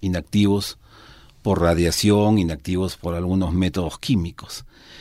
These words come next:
Es decir, introducir en el organismo virus inofensivos,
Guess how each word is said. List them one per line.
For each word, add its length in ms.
Es 180
decir, 420
introducir 720
en 80
el 100
organismo 800
virus 640
inofensivos, 920